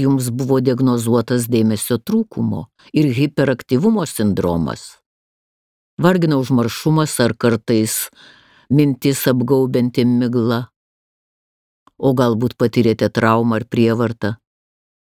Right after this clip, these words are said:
Savo akimis regėjote tragediją, kuri kartkartėmis jūs vis dar slegia. Nerimaujate ar patiriate atminties sutrikimų? Nepaisant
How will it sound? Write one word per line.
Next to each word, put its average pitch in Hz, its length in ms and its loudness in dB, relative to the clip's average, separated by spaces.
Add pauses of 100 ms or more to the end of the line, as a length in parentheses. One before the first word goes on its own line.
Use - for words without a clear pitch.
(140)
Savo 139 360 0
akimis 135 440 0
regėjote 123 480 0
tragediją, 123 720 0
kuri 123 260 0
kartkartėmis 185 960 -2
jūs 156 280 -4
vis 185 220 0
dar 151 300 -2 (100)
slegia. 120 800 -2 (840)
Nerimaujate 202 760 0
ar 156 60 -6
patiriate 175 480 0
atminties 170 600 -2
sutrikimų? 90 720 -4 (1120)
Nepaisant 117 720 0